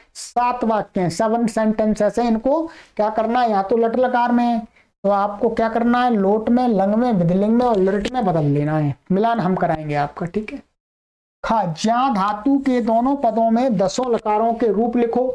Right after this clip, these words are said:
तो रूप लिखने हैं आपको, ठीक है। तो मैंने बता ही दिए थे, लिख लेना एक बार देख करके दोनों लकारों के,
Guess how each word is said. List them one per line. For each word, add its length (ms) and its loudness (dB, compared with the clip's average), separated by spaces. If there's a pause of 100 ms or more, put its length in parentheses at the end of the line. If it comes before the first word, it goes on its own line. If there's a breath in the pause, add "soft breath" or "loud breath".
(540)
तो 100 2
रूप 280 2
लिखने 280 0
हैं 100 0
आपको, 360 -4 (420)
ठीक 140 -4
है। 60 0
तो 1160 -4
मैंने 360 2
बता 220 -2
ही 140 2
दिए 160 2
थे, 140 -2
लिख 240 0
लेना 320 2
एक 180 2
बार 160 0
देख 260 0
करके 260 0
दोनों 240 -2
लकारों 380 0
के, 360 -2